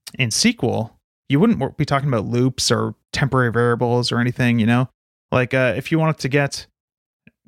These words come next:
you know, a list of all the email addresses of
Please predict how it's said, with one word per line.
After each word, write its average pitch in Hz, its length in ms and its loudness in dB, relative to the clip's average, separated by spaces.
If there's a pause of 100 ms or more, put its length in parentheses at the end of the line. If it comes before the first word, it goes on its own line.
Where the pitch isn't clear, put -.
(260)
you 139 140 -4
know, 117 140 2
a 123 40 2
list 135 480 0 (100)
of 131 340 2
all 139 160 -2
the 135 160 -4
email 131 320 2
addresses 113 500 -2
of 110 100 -4